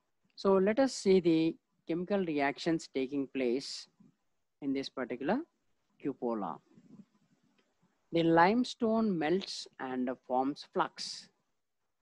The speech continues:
The flux protects the metal from excessive oxidation.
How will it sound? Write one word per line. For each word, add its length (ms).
The 140
flux 540
protects 360
the 80
metal 340
from 340
excessive 640
oxidation. 800